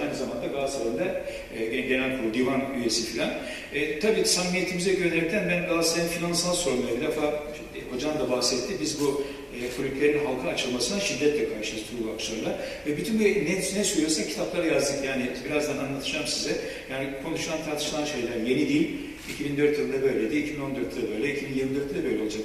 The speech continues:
Orada bir sorunumuz yok. Niye olduğunu anlatacağım size. Ama Duygu Yarsuvat'a ben Galatasaray'ın finansal şeyini anlatıyorum, sorunlarını anlatıyorum. Yani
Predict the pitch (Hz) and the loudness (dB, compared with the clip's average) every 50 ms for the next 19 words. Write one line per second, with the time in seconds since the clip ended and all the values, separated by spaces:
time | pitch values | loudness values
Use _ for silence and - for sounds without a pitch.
0 | - 127 127 135 127 - - 143 139 139 139 139 139 139 - 190 165 139 139 143 | -4 -6 -4 -4 -2 -2 0 0 2 2 2 0 0 0 0 0 0 -2 -2 -2
1 | 143 135 127 123 131 127 127 127 127 127 - - - 139 - - - - - - | -2 0 0 0 0 -2 0 0 0 0 -2 -2 -2 -4 -2 -2 -2 -2 -4 -4
2 | - - - - - - - - - - - 196 220 196 196 208 196 208 208 202 | -6 -8 -10 -12 -14 -14 -14 -14 -12 -8 -4 -4 -2 0 2 2 2 2 4 4
3 | 208 208 - - 196 180 175 214 - - - 180 - - 175 175 175 170 180 180 | 4 2 2 2 2 4 4 4 4 4 2 2 2 2 4 4 6 6 4 2
4 | 175 - 175 175 175 175 175 196 196 190 190 185 170 160 156 147 139 135 127 127 | 2 0 0 0 2 2 2 2 2 2 2 4 4 4 4 2 0 0 -2 -2
5 | 135 135 131 135 135 - - 147 143 143 139 143 143 143 143 123 - 127 123 123 | 0 0 2 2 2 2 2 2 4 4 2 2 2 0 0 0 -2 -2 -2 -2
6 | 139 143 127 | -2 -2 -2